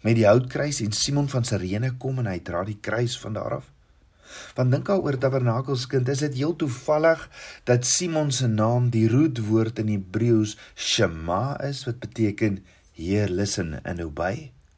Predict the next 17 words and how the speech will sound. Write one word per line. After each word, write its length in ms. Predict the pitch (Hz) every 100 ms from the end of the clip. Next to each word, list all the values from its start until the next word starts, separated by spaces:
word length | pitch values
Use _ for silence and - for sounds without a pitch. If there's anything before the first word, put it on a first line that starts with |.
| _ _ _ _ _ _ - -
Hoor 160 | 160
wat 200 | 180 180
sê 140 | - 202
Matteus 400 | 180 - 156 139
sewenentwintig 600 | 170 156 151 143 139 131
vers 280 | 127 131 123 -
tweeëndertig 460 | 143 131 117 120
tot 120 | 123 117
drieëndertig, 640 | 120 117 110 107 - -
"En 160 | - 131
toe 120 | 156
hulle 200 | 143 139
uitgaan, 480 | 147 190 139 131 123
kry 200 | 151 160
hulle 220 | 165 160
'n 80 | 131
man 320 | 113 151 113